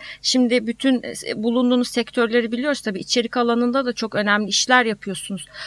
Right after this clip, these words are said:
Acaba buradaki fayda sizin, e, ülke için de böyle bir şey mi? Yoksa ne sağlamak istiyorsunuz orada? Onu merak ediyorum ben. Ya önce yetenek mi, ticari zeka mı? Sorunun kısası da bu. <laughs>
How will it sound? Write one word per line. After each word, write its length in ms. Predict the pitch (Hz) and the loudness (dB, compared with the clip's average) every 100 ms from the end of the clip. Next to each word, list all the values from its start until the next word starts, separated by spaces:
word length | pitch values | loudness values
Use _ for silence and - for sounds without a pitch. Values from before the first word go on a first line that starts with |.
| - - | -4 0
Acaba 380 | 240 277 330 | 0 2 0
buradaki 340 | 302 269 320 349 | 0 -2 -4 -6
fayda 520 | - 302 302 330 320 - - | 2 4 6 4 2 -2 -8
sizin, 560 | - - 254 294 330 - | -4 -2 0 0 -2 0
e, 160 | 240 - | -2 0
ülke 420 | 254 254 - 403 359 | 4 4 4 2 2
için 320 | - 392 392 | 0 0 2
de 100 | 311 | 4
böyle 300 | 311 277 233 | 4 4 2
bir 40 | |
şey 320 | - - 240 | 0 2 4
mi? 140 | 247 330 392 | 4 4 4
Yoksa 420 | 294 - - 311 - - | 2 2 4 2 2 6
ne 160 | 254 403 | 6 6
sağlamak 540 | - 381 269 233 208 | 8 8 8 4 0
istiyorsunuz 540 | - - 208 - 208 | -6 -6 -4 -2 0
orada? 240 | 208 202 202 | 0 2 2
Onu 180 | 254 302 | 4 4
merak 400 | 277 202 202 202 | 4 2 0 -4
ediyorum 380 | 180 185 180 | -4 -4 -4
ben. 140 | 175 180 - - | -6 -10 -16 -2
Ya 120 | 202 | 4
önce 220 | - 302 370 | 6 8 8
yetenek 460 | 339 - 403 427 | 6 4 0 0
mi, 100 | 359 | -4
ticari 380 | - 277 302 311 | -4 4 6 6
zeka 320 | 240 240 185 | 4 2 2
mı? 60 | 202 | 4
Sorunun 280 | - 269 - | 2 2 4
kısası 360 | 202 247 - | 4 2 4
da 120 | 349 | 6
bu. 120 | 262 | 10
<laughs> 40 | - | 10